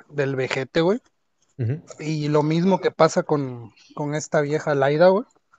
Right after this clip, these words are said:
Speaker 1: Eh, no es muy bonito estar cerca, ¿eh? No es muy bonito estar cerca, güey.
Speaker 2: Sí, sí,
Speaker 1: Al
Speaker 2: sí.
Speaker 1: menos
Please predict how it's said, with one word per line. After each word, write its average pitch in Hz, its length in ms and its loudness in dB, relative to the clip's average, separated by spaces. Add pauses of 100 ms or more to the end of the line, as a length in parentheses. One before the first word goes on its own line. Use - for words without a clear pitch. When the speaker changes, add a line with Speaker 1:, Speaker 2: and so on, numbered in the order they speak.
(760)
Speaker 1:
Eh, 135 480 -4 (280)
no 175 260 2
es 170 120 4
muy 175 220 4
bonito 151 340 0
estar 131 240 -6
cerca, 120 380 -8
¿eh? 196 40 -12 (760)
No 151 240 -4
es 143 100 -4
muy 175 300 -2
bonito 156 300 -4
estar 127 240 -10
cerca, 117 260 -16
güey. 104 120 -20 (440)
Speaker 2:
Sí, 120 160 -2
sí, 113 100 -8
Speaker 1:
Al 147 180 -4
Speaker 2:
sí. 151 60 -8
Speaker 1:
menos 165 560 -8